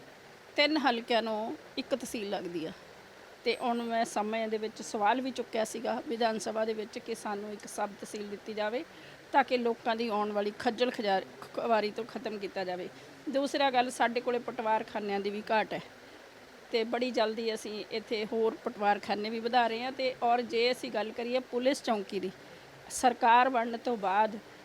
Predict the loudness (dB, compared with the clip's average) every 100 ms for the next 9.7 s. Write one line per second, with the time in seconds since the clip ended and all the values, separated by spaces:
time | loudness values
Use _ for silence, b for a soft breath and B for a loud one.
0 | -10 2 4 4 0 0 -2 -2 -4 -6
1 | -4 -2 2 2 0 -2 0 0 -2 -6
2 | -6 -2 -2 -2 -2 0 0 2 2 2
3 | 2 -2 -2 -4 -2 -4 -6 -4 -4 -4
4 | -2 -2 -2 -4 -4 -4 -2 4 6 6
5 | 2 2 0 -8 -6 -2 -2 -2 -4 -2
6 | -2 -4 -8 -12 B B B -2 2 2
7 | 2 0 0 -4 -6 -6 0 0 4 6
8 | 6 6 2 2 -4 -4 -4 -2 -4 -2
9 | -4 -2 -2 -2 -2 -4